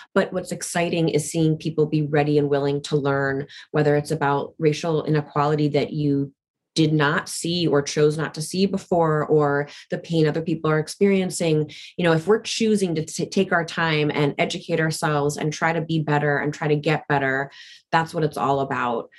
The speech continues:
That's what I would, my prompt would also be to anyone who thinks they might have endometriosis. Yes, it, it's a pretty messed up system. But what we can do is we can be empowered our own selves, and we can empower patients, and we can have open communication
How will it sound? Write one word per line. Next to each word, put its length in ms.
That's 260
what 80
I 80
would, 220
my 100
prompt 440
would 100
also 240
be 240
to 180
anyone 300
who 160
thinks 300
they 120
might 260
have 280
endometriosis. 960
Yes, 480
it, 460
it's 160
a 40
pretty 280
messed 340
up 160
system. 720
But 200
what 180
we 120
can 200
do 480
is 180
we 120
can 200
be 300
empowered 500
our 220
own 140
selves, 600
and 100
we 80
can 160
empower 540
patients, 680
and 180
we 100
can 240
have 300
open 260
communication 840